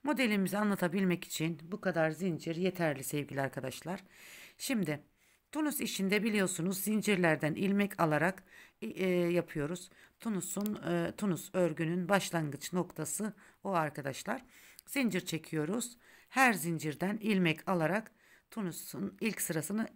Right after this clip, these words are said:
elde etmiş oluyoruz. Tek, e, ilmekler olacak arkadaşlar. Bunu da söyleyeyim tekrar. Şimdi iki ilmeğim oldu bakın. Her zincirimden birer ilmek alacağım.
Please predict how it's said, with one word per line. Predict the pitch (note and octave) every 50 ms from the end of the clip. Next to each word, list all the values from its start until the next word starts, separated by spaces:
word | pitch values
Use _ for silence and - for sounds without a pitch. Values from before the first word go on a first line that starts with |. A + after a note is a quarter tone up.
| - -
elde | F#3 F3+ F3 D#3+ E3+ E3
etmiş | E3 - F3 F3 - F#3
oluyoruz. | E3 D3 D#3 D3 C#3+ C3 - - - - - - - - - _ -
Tek, | - C#4 C4+ C4+ - - - -
e, | - F#3+ F#3 F3+ F3+ F3+ F3+ F3 - - -
ilmekler | - F3+ E3 E3+ E3+ D#3 D#3+ - E3+ D#3
olacak | D#3 D3+ D3 C#3 D#3 D3+ - D#3
arkadaşlar. | D3+ D3 - D3+ D3 C#3 - - G3+ A3 - -
Bunu | G3+ F#3 F3+ E3
da | D#3+ C#3+
söyleyeyim | - - D#3+ D3+ C#3+ D3+ D3+ C#3
tekrar. | - - C3+ - - - A#2 - - - - - - - - - - - - - - - -
Şimdi | - - C#4+ B3 C4+
iki | C#4 - - B3
ilmeğim | B3 G#3 F#3+ F3+ E3+ E3 D#3+ D#3+
oldu | D3+ D3+ C#3+ D3 C3+
bakın. | D3 D3 - F3 G3+ G3+ F#3+ - - - - _ -
Her | - A3+ B3+ B3+ B3+ A#3
zincirimden | G3+ D3+ D3+ F#3 F3 E3 - - D#3+ D#3+ D#3 D3+ D#3+ E3+ F#3+ F#3+ F#3+ - - - - - _ _ -
birer | A3+ G#3 F#3+ E3 D#3 D#3 -
ilmek | D#3+ F3+ E3 D#3+ F3+ F#3+ F#3+ F#3+ - -
alacağım. | F3 D#3+ D3 C#3 - C3 - -